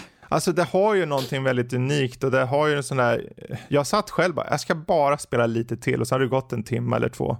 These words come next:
Vilket är sjukt, för att det är ju ganska repetitivt på samma gång. Det är ju, du bara planterar och får det växa.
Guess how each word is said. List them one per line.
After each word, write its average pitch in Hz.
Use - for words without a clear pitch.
Vilket 127
är 123
sjukt, -
för -
att 120
det 135
är 131
ju 127
ganska 139
repetitivt 135
på 113
samma 113
gång. 131
Det 123
är 139
ju, 151
du 127
bara 151
planterar 123
och 117
får 117
det 113
växa. 120